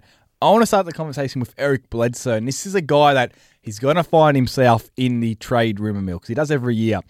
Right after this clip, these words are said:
He's immensely talented. I honestly reckon he's one of the league's hidden gems, is Eric Bledsoe. I reckon people don't really give him credit for how good he is, but we know he's had injury problems, Chris. Uh, where, where's Eric Bledsoe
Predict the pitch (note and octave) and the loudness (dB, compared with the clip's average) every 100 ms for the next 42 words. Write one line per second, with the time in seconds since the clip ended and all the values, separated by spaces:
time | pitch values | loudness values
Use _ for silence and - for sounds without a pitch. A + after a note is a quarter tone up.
0 | _ _ - E3 D#3 E3 D#3+ D3 C3 B2 | _ _ -8 -6 -4 -4 -4 -4 -2 -2
1 | A#2 A2+ D3 G#3 A#3 F#3+ D#3+ D#3 D3+ C#3 | -2 0 4 4 2 2 2 2 2 -2
2 | C3+ C3+ A#2+ A#2+ A2 B2 G#2+ F#2+ G2 D#2+ | -2 -2 0 0 -2 -6 -8 -8 -8 -10
3 | - C3 A#2+ G#2+ G2 G2 - F2 D2+ C3 | -12 -8 -4 -4 -6 -8 -8 -10 -2 2
4 | D#3 E3+ E3+ D#3 D#3+ D#3 D3+ E3+ D#3+ C#3 | 4 4 0 0 -4 -2 -2 -2 -2 -2
5 | C3+ B2 A2 C3+ A#2 - _ _ _ - | -4 -8 -4 -2 -2 -6 _ _ _ -8
6 | A2 C#3 B2+ B2+ A2+ A#2+ G#2 A#2+ G#2+ B2 | 2 2 4 0 0 -2 -2 -4 -4 -4
7 | B2+ D3 F#3+ E3+ C3 A#2+ A#2+ B2 - A#2 | 0 4 4 4 -2 -6 -6 -6 -6 -6
8 | A2 - - G#2 - - _ _ _ _ | -6 -8 -6 -6 -6 -14 _ _ _ _
9 | - E3+ F#3 G3 - D3 C#3+ F3+ G3+ D3+ | -12 -12 -12 -18 -8 0 4 6 4 4
10 | F#3 F#3 D#3 C#3+ - B2 - A2 | 2 2 2 0 0 -4 -2 -4